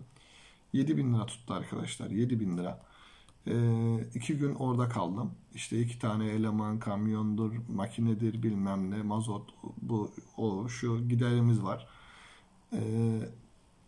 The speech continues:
o arada bizim kazdığımız, e, kuyuya da iki t-,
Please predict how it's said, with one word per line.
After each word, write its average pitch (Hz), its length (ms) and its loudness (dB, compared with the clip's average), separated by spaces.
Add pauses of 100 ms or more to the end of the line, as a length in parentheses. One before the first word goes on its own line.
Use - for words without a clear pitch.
(360)
o 151 140 2
arada 139 420 2
bizim 139 240 2
kazdığımız, 127 800 2 (360)
e, 104 40 -4 (400)
kuyuya 139 440 2
da - 280 -2 (280)
iki - 240 -4
t-, - 100 -12